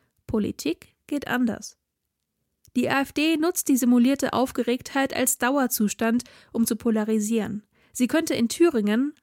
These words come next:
laut Umfragen, die absolute Mehrheit erringen, wenn F D P und Grüne an der fünf Prozent Hürde scheitern.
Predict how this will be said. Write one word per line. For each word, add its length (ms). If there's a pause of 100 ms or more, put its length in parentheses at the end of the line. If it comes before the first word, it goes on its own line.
laut 200
Umfragen, 600
die 140
absolute 500
Mehrheit 440
erringen, 400
wenn 100
F 160
D 100
P 240
und 180
Grüne 380
an 160
der 100
fünf 320
Prozent 540
Hürde 240
scheitern. 600